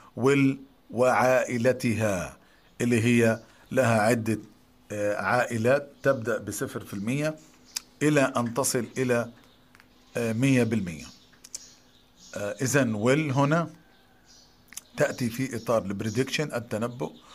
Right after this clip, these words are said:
والتنبؤ هو واحد من استخدامات، عزيزي الطالب، one of the use of the future simple tense. الجملة الأخيرة الموجودة ضمن هذا الصندوق، "We won't be in time now.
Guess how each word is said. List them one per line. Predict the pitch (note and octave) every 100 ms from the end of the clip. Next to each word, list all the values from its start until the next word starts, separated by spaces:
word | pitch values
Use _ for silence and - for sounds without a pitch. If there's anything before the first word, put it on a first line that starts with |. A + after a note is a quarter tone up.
| - -
والتنبؤ | - A2 A#2 C3 B2 A#2+
هو | B2 B2+ A2+
واحد | A#2 C3+ - D#3+ D3+ - - - -
من | A#2 D#3+ F#3+
استخدامات، | F3+ - C#3 C3 B2 A#2+ C#3+ D3+
عزيزي | G2+ G#2 B2 G#2+
الطالب، | - A#2+ D3 G#2+ B2
one | C#3
of | B2+ B2+ G#2+
the | A2+ G#2 B2
use | E3 - -
of | B2+ F3+ F3+
the | D3 D3+
future | - A#2+ C#3 - C#3 B2+ A#2+ - - - -
simple | D3+ B2 A#2 A2+
tense. | F#3+ A2+ - - - _ _ _ - - - _ - _ B2+
الجملة | C3 E3+ D#3
الأخيرة | D3 D#3 F3
الموجودة | E3 D3 C3+ D#3 D3
ضمن | B2+ D#3 C3+
هذا | C#3+ C3
الصندوق، | B2+ - A2 A2 D3 - - - - -
"We |
won't | G3+ G#3+ A3+ G#3 F#3
be | F#3+ F#3+ G3 G3
in | F3+ F#3+ F#3+
time | F3+ E3+ E3+ E3 B2
now. | F2 E2+ A#2+